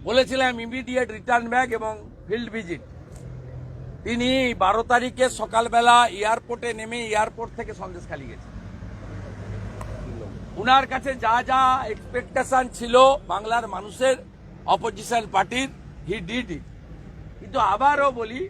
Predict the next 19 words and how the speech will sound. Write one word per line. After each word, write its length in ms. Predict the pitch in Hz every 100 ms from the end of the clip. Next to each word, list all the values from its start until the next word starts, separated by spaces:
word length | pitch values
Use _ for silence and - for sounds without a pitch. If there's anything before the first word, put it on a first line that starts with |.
| - - - - - - -
তিনি 220 | 214 240 247
তার 260 | 247 240
মানবিক 500 | 214 208 226 240 -
দৃষ্টিভঙ্গি 720 | 208 - - 220 214 214 208
থেকে 220 | 202 220
সংবিধানের 640 | 240 190 190 190 202 208 202
প্রধান 280 | 185 170 190
হিসেবে 440 | 185 185 185 262 - - - - - -
চেষ্টা 400 | 214 214 262 240
করছেন, 440 | 202 165 214 269
কিন্তু 240 | 285 196 208
তার 220 | 180 190
লিমিটেশন 720 | 180 160 175 180 175 165 147
আছে 360 | 139 - 254 285 - - - - - - 640 - - - - - - 151
এবং 140 | 196
সেই 240 | 190 214 226
লিমিটেশনের 800 | 196 208 - 226 233 226 226 196
মধ্যে 300 | 190 170 196
দাঁড়িয়ে 540 | 180 190 220 254